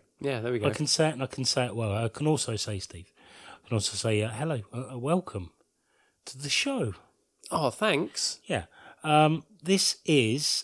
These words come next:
Speaker 2: uh, I'm gonna check, Steve, just to make sure I'm absolutely correct.
Speaker 1: Fair enough.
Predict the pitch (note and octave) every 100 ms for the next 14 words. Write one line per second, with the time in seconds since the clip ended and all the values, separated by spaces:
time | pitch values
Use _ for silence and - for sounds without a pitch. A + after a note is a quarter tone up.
0 | - B2 B2+ E3 C#3 - D3+ - - -
1 | G2 F#2 - - - F3 - E3 C#3+ -
2 | C3 A#2+ A#2 A2+ - _ F#3+ G#3 - -
3 | D3 C3+ G#2 G#2+ - G#2 G#2 - - G2+
4 | F#2+ G2 -